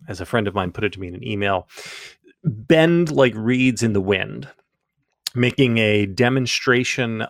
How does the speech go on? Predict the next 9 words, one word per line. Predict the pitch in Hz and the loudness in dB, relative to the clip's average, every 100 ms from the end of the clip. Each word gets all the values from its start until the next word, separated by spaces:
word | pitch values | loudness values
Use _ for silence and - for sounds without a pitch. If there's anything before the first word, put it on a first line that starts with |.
| - | -6
of | 104 92 95 92 - | -4 -2 -2 -4 -2
protesting | 123 110 120 107 - 117 98 95 95 - | 2 2 2 0 0 -2 -2 -4 -10 -8
entirely | 98 101 - - 127 135 135 127 113 107 - | -8 -6 -6 0 4 6 6 4 0 0 -2
around | 104 98 92 95 95 95 90 - | -2 0 0 -2 -4 -6 -10 -14
the | 131 98 | -10 -2
idea | 95 92 95 92 | 0 2 2 2
of | 104 85 | 0 -4
the | 90 | -6
process | - 90 87 - 92 101 | -2 -2 0 -4 -4 -6